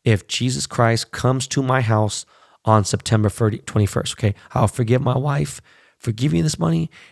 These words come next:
and, you know, fuck it, that's it." He didn't say, "Fuck it, that's it," but I'm just saying, he was like, "All right, you know, if Jesus Christ is coming to the house, you know, I guess, yeah, okay, that's fine." By the way, guys, I don't know if I mentioned, this was, like,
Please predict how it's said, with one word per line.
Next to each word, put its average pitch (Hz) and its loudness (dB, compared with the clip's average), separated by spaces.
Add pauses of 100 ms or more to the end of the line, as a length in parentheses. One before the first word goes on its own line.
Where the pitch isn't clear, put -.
(200)
and, 110 2
you 117 0
know, 101 0 (260)
fuck - 2
it, - -16
that's 101 0
it." - 0 (140)
He 113 2
didn't 98 2
say, 117 -4
"Fuck 110 -2
it, 127 -2
that's 120 -4
it," - -4
but 113 0
I'm 107 2
just 101 0
saying, 143 -4 (220)
he - 0
was 95 -2
like, - -10
"All 71 0
right, 71 -2 (600)
you 104 0
know, 104 2 (680)
if - -16
Jesus 104 0
Christ 104 0
is - -8
coming 101 -2
to 98 -2
the 98 -2
house, 123 0
you 117 0
know, 117 0
I 110 0
guess, 107 0
yeah, 117 2
okay, 113 -4 (380)
that's 110 2
fine." - 0 (400)
By 156 4
the 185 -2
way, 147 0
guys, 160 -2 (220)
I 147 -2
don't 165 0
know 160 2
if 147 -4
I 120 0
mentioned, 123 -2 (380)
this 139 0
was, 170 0
like, 120 2